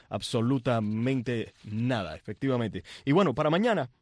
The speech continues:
habrá dos encuentros, uno de cada conferencia. Va a ser el juego número tres entre la serie de los Boston Bruins y los Columbus, eh, Blue Jackets. Esto va a ser allá en Columbus, o sea, Boston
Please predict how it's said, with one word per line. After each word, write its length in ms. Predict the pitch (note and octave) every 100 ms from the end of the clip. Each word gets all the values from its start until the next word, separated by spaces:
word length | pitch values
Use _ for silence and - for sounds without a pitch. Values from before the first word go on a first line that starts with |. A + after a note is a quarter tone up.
| -
habrá 360 | C3+ C#3 E3+ D3
dos 360 | D3 F#3+ -
encuentros, 920 | E3+ D#3 A#2+ D3 D#3+ B2+ A2+ D#2+ F#2+ -
uno 300 | D#3 F#3+ E3
de 100 | A#2
cada 280 | D3+ D3+ C#3+
conferencia. 640 | D#3+ C#3 C3 C3 A#2 G2
Va 100 | G2+
a 40 |
ser 140 | A#2 D3
el 80 | A#2
juego 280 | D3+ D3
número 280 | D3 E3 C3
tres 340 | C#3 F3+ G3 - - - - -
entre 640 | A#2 A#2 G#2 A2+ A2 G#2+
la 140 | G#2
serie 440 | - D3 C#3+ A#2+ A#2+ _ _ -
de 680 | - A2 A2 G#2 G2+ F#2 F#2
los 180 | G2 -
Boston 460 | C3 B2 - B2
Bruins 460 | A2+ D3 F3+ E3 - - - -
y 120 | G#2+
los 180 | G#2 -
Columbus, 640 | A2 A#2+ C3+ B2+ A#2 G2+
eh, 100 | G2+
Blue 260 | G2 D#3 D3+
Jackets. 600 | A#2+ G#2+ D3+ C#3+ - - -
Esto 460 | G2 F#2+ A2+ G#2 F#2
va 80 | F#2+
a 40 |
ser 200 | - A2+
allá 160 | G2+ A2
en 80 | G#2+
Columbus, 420 | G2+ G#2+ B2+ G#2+
o 60 |
sea, 100 | F#2
Boston 480 | E2 G#2+ A2+ - F2